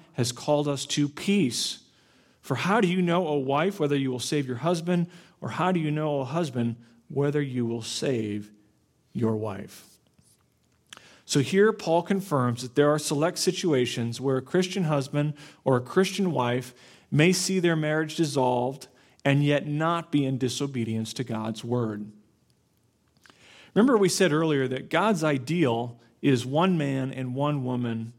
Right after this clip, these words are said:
for life. But God's ideal isn't always reality.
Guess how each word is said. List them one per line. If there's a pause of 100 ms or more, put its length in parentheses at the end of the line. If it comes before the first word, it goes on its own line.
(120)
for
life. (880)
But
God's
ideal
isn't
always
reality.